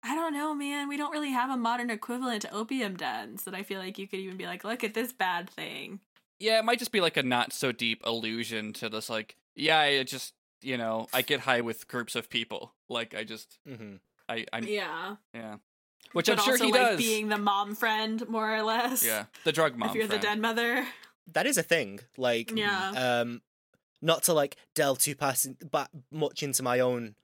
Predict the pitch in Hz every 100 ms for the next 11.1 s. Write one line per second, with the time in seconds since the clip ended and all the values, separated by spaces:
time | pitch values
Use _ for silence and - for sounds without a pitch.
0 | _ _ _ 120 117 110 113 - - 151
1 | - 139 120 110 117 107 104 131 120 113
2 | 113 110 107 104 110 90 98 101 - 117
3 | 156 101 - 87 82 92 - - - _
4 | _ 151 139 - _ _ - 294 302 170
5 | 156 165 160 120 117 113 117 120 - 127
6 | 123 113 110 117 110 110 104 - _ _
7 | _ _ - - - 208 170 127 113 101
8 | 101 - _ - 170 - 175 139 - _
9 | _ _ - 151 156 160 160 127 135 175
10 | 202 - 185 208 190 185 185 135 127 110